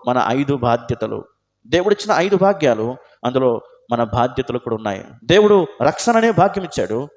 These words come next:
అందులో మన బాధ్యతను చూపిస్తున్నాడు, రక్షణ కాపాడుకోవాలి.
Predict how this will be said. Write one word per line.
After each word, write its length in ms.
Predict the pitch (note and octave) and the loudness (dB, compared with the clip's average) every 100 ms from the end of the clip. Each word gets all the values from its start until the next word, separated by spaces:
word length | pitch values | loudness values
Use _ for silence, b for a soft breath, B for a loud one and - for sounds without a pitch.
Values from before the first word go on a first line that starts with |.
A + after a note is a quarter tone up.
| _ _ _ _ _ | _ _ _ _ _
అందులో 220 | A#2+ C3 C3 | -4 -2 0
మన 160 | A#2+ | -2
బాధ్యతను 720 | A2 B2 D3+ A#2 - G#2+ A2 C3 | 0 0 0 -4 -6 -12 -14 -16
చూపిస్తున్నాడు, 760 | - A#2 A2+ - G#2 F2 C#2 | -16 -14 -14 -12 -12 -12 -10
రక్షణ 280 | - - A2+ | -10 -10 -12
కాపాడుకోవాలి. 760 | A2 G#2 G#2 G2+ G2+ G2 F2+ | -6 -6 -4 -8 -8 -8 -8